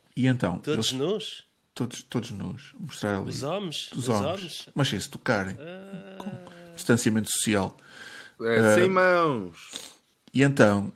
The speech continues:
Speaker 1: e então a história é fantástica, porque eles foram, eles, o homem, o gajo gostava de,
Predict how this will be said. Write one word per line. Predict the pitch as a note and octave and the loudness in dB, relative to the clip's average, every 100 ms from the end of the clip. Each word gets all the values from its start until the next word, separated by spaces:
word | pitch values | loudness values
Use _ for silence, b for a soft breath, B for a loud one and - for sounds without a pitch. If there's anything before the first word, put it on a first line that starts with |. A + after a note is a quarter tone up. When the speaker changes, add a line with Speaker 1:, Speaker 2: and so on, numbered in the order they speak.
| - | 0
Speaker 1:
e | B2 | 2
então | A#2+ A2 | 4 2
a | G#2+ | 0
história | - A#2 | 2 4
é | A#2 | 4
fantástica, | A#2 G#2+ F#2+ - - | 2 0 -4 -4 -6
porque | - - | -6 -2
eles | B2 A#2 | -2 0
foram, | - A#2 G2 F#2+ - _ _ - | 2 2 2 -4 -12 _ _ -10
eles, | C3+ - _ _ _ - - | -10 -10 _ _ _ -20 -8
o | A#2 | 0
homem, | A2 G#2 - | 2 2 -2
o | G#2+ | 2
gajo | A2+ F#2+ | 2 2
gostava | - G#2+ G#2 | 0 0 0
de, | G2+ G#2+ G#2 | -2 -4 -4